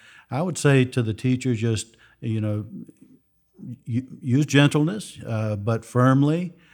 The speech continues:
uh, steer the conversation back to what the main point is, that, uh, you know, we're talking about what's controlling you.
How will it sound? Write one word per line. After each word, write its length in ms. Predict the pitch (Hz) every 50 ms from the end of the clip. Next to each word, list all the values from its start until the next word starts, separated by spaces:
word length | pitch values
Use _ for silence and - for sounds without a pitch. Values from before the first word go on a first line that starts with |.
| _ _ _ -
uh, 380 | 110 107 107 104 101 101 101 -
steer 380 | - - - - 120 117 135 147
the 80 | 151 143
conversation 840 | - 147 143 143 143 139 117 - - 131 131 123 123 - 127 117
back 320 | 104 101 117 113 113 104 -
to 100 | - 104
what 260 | 98 113 113 107 -
the 80 | - 107
main 440 | 101 110 120 123 123 120 110 104 107
point 540 | - _ - 165 190 185 143 - - - -
is, 400 | 95 92 90 87 87 95 - - _ _ - - _ _ _ _ -
that, 340 | 120 113 110 110 107 - _ _ _ _ _ _ _ _ -
uh, 340 | 110 101 101 95 95 92 92 - _ _ -
you 160 | 233 127 110
know, 120 | 101 104
we're 120 | 101 98 101
talking 440 | 98 131 135 139 135 - 135 123 113
about 440 | 110 101 110 107 107 107 101 -
what's 420 | 131 131 135 131 - - - - - _ _ _
controlling 640 | - 127 113 - - - 113 110 104 92 87 82 80 85
you. 240 | 92 90 85 90